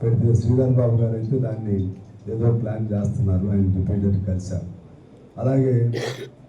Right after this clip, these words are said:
మనకి అదృష్టం ఏంటంటే ఇక్కడ ఇప్పుడు డిమాండ్ కూడా, పవర్ డిమాండ్ కూడా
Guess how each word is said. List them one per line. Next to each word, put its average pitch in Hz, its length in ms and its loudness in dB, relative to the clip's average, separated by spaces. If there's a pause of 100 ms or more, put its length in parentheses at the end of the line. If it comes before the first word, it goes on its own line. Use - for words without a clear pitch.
మనకి 120 200 0
అదృష్టం 127 420 0
ఏంటంటే 120 680 0 (960)
ఇక్కడ 123 420 -4 (640)
ఇప్పుడు 98 240 -6
డిమాండ్ 143 440 4
కూడా, 135 180 2
పవర్ 127 380 2
డిమాండ్ 120 340 0
కూడా 117 520 -2